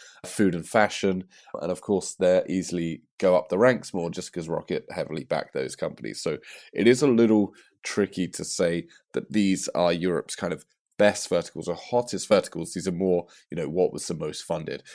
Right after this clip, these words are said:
And for example, music is in third position mainly because of Spotify, right? But we did use some criteria where each vertical had to have a minimum of ten investments in the first half of the year to be included in the analysis. So, for example, OneWeb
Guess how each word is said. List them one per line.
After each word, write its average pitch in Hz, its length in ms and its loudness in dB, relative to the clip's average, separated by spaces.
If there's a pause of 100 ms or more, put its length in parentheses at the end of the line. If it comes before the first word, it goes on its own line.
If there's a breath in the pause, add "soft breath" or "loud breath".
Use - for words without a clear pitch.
(120)
And 92 120 -2
for 101 120 2
example, 90 480 2
music 113 360 2
is 85 120 -4
in 82 140 -6
third 87 280 0
position 82 560 -10
mainly 87 340 -2
because 78 300 -8
of - 60 -16
Spotify, - 640 -8 (320 soft breath)
right? 82 240 0 (440 loud breath)
But 101 180 8
we 104 80 4
did 117 280 4
use 101 220 2
some 101 180 4
criteria 85 640 0
where 82 340 -2 (600 loud breath)
each 117 220 0
vertical 101 380 0
had 92 200 -6
to - 100 -16
have 90 280 -2 (180)
a 87 60 -2
minimum 98 560 -2
of - 120 -12
ten 104 380 -2
investments 110 680 -2
in 107 120 -6
the 113 60 -6
first 107 300 4
half 104 180 4
of - 40 -20
the 98 80 0
year 104 180 4
to 107 140 -4
be 90 140 0
included 90 520 -2
in 82 100 -6
the 82 100 -6
analysis. 80 640 -4 (300 soft breath)
So, - 160 2
for 95 160 0
example, 90 500 0
OneWeb 90 640 0